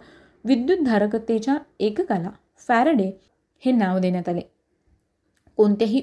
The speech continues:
उद्मापासून म्हणजेच घर्षणजन्य, चुंबकीय प्रवर्तित इत्यादी निर्माण होणारी विद्युत एकाच स्वरूपाचे आहे असे त्यांनी दाखवून दिले. विद्युत विच्छेदनासंबंधी त्यांनी मांडलेले दोन महत्त्वाचे नियम प्रसिद्ध आहेत. या संबंधात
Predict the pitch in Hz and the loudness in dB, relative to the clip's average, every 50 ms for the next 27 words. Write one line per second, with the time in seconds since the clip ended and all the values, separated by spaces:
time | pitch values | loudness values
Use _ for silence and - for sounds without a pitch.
0 | - - 208 170 208 240 349 440 - 226 196 180 - 196 175 - - _ _ _ | -2 -4 -2 0 2 2 2 2 0 -4 -6 -4 -6 -8 -10 -10 -12 _ _ _
1 | _ _ _ _ _ _ _ _ _ 233 240 240 214 202 - - - - _ _ | _ _ _ _ _ _ _ _ _ 0 0 2 2 2 0 0 -8 -20 _ _
2 | _ _ _ _ _ _ _ 202 226 220 214 190 - 247 233 220 214 214 208 202 | _ _ _ _ _ _ _ -2 0 0 0 0 -2 -2 0 0 0 0 0 0
3 | 202 190 185 185 185 185 190 202 - - - 247 247 247 254 - - 220 202 180 | 0 0 0 0 -2 -2 -4 -8 -8 -4 0 2 2 2 2 2 2 0 0 2
4 | 196 196 190 190 190 190 208 208 208 - _ _ _ _ _ _ _ _ _ - | 2 0 0 0 0 -2 -6 -8 -8 -10 _ _ _ _ _ _ _ _ _ -8
5 | 214 214 - _ 262 254 254 330 349 285 214 196 190 196 220 226 214 208 190 190 | -8 -8 -4 _ 0 2 2 4 4 2 2 2 0 -2 -2 -2 0 0 0 0
6 | 190 214 247 233 202 165 160 180 208 208 - - - _ _ _ - 196 185 190 | -2 -2 -2 -2 -4 -4 -4 -4 -6 -6 -6 -14 -20 _ _ _ -6 -6 -6 -4
7 | - 247 269 269 - - - 208 190 208 226 320 294 277 - 240 202 185 165 202 | -4 -4 -4 -4 -8 -8 -4 -2 0 0 2 0 0 0 -2 -4 -4 -4 -4 -4
8 | 214 - - 202 208 220 214 214 196 180 190 233 269 262 202 - - - 185 185 | -6 -6 -6 -8 -6 -6 -6 -4 -4 -4 -2 0 0 0 -2 -4 -6 -6 -4 -2
9 | 180 180 - - - _ _ _ - 208 254 226 233 330 359 359 226 196 196 196 | -2 -2 -2 -4 -8 _ _ _ -4 -2 -2 4 6 4 4 4 2 -4 -6 -6
10 | - - 392 403 392 339 339 311 311 277 226 214 220 208 202 226 254 269 254 202 | 0 0 2 2 2 0 0 0 0 0 0 2 2 2 0 0 0 -2 -2 -2
11 | 202 202 220 214 196 190 185 196 202 220 240 220 214 208 247 277 262 208 190 190 | 0 0 0 -2 -2 -2 0 0 0 0 0 0 0 2 2 2 2 2 0 0
12 | 208 285 277 359 294 254 - 240 208 190 190 233 294 - _ - 202 - - 180 | 0 0 0 2 0 0 0 -2 -2 -2 -2 -2 -4 -6 _ -8 -6 -6 -6 -6
13 | 160 202 190 185 180 190 190 - _ _ _ _ _ _ _ _ _ 196 208 202 | -4 -4 -4 -2 -4 -4 -6 -8 _ _ _ _ _ _ _ _ _ -2 0 0
14 | 196 196 220 196 190 196 254 359 330 196 | 0 -2 -2 -4 0 0 2 2 0 0